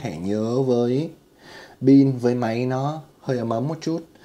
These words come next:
Do đó nếu như các bạn nào muốn mua cái máy này thì lưu ý. Nếu như chúng ta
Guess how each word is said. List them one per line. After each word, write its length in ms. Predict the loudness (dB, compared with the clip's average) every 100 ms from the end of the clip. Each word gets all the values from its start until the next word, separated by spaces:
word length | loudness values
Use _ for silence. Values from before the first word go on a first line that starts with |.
| -20 _
Do 140 | -6 -4
đó 220 | -4 -2
nếu 260 | 0 2
như 160 | 2 0
các 80 | -2
bạn 180 | -4 -2
nào 160 | -4
muốn 240 | -2 -2 -4
mua 380 | -6 0 4 4
cái 140 | 0 -4
máy 240 | -4 -2
này 200 | -2 -2
thì 140 | -2 -2
lưu 240 | -2 0
ý. 300 | 0 0 -2 -6 _ _ _ _ _ _ _ _ -20 _ _ -20 _ _ _ _ _ -10
Nếu 280 | -4 0 2
như 180 | 2 2
chúng 180 | 0 0
ta 260 | 0 -2